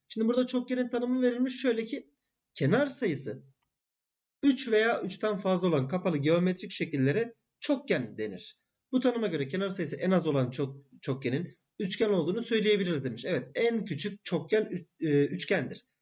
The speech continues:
İkigen olmaz. İkigen doğru parçasıdır. Kapalı bir geometrik şekil oluşturmaz. O yüzden en küçüğü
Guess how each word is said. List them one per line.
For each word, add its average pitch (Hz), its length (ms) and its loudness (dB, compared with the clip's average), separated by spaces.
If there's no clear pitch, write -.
İkigen 190 380 0
olmaz. 165 560 -4
İkigen 151 440 -2
doğru 143 240 2
parçasıdır. 135 480 -4
Kapalı 143 380 -2
bir 135 260 -4
geometrik 139 480 0
şekil 147 260 -4
oluşturmaz. 202 500 -2
O 175 100 -2
yüzden 135 280 0
en 202 220 2
küçüğü 202 420 -2